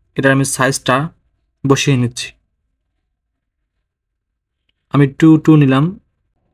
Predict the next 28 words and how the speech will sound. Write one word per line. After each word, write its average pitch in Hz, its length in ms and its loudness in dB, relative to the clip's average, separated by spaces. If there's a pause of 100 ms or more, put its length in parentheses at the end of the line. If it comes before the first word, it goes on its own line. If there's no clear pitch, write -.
(580)
আপনারা 151 280 2
যে 143 140 0
কোনো 170 180 2
সাইজ 160 220 0
নিতে 151 220 2
পারেন, 151 200 2
সমস্যা 143 380 -2
নেই, 160 240 -2
কিন্তু 139 280 -4
সমান 139 260 -2
সমান 127 240 -4
নেবেন। 120 340 -4 (920)
তারপর 131 220 -2
আমি 139 160 0
এটার 135 200 -2
আউটলাইনটা 135 460 -2
no 135 100 0
outline 135 320 0
করে 139 120 2
দিলাম। 143 300 0
Then 127 180 -2
আমি 131 160 -2
এটা 123 180 -4
ফরম্যাট 135 500 -6
শেপে 135 220 -4
গেলাম। 120 260 -2 (960)
এখান 160 260 0
থেকে 151 420 0